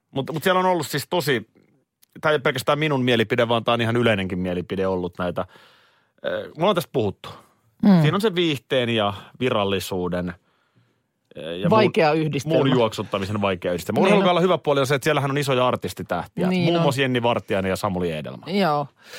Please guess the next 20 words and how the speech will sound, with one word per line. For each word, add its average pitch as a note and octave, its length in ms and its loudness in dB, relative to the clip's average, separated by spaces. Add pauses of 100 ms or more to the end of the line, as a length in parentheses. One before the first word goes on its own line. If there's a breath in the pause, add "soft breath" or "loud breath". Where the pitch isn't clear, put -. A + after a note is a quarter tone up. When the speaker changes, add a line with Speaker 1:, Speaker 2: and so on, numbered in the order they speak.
(160 loud breath)
Speaker 2:
Ja - 80 0
sit D4+ 160 -2
se C4+ 80 2
on D#4 100 4
aina D4+ 180 2
hienoa G#3+ 460 4
kuitenkin, D#3+ 440 2
että D3+ 140 -2
nää, D#3 240 4 (100)
nää, E3+ 220 4
jotka D3+ 260 0
sitten D#3 420 0 (840 loud breath)
ja G3 120 4
kirjaimellisesti E3 760 2
hikihatussa D#3+ 720 0
töitään C#3+ 520 -2
tekevät C3+ 560 -2 (380 loud breath)
normaalisti, D3+ 760 -2
niin D3+ 120 -2
sitten D#3+ 360 -4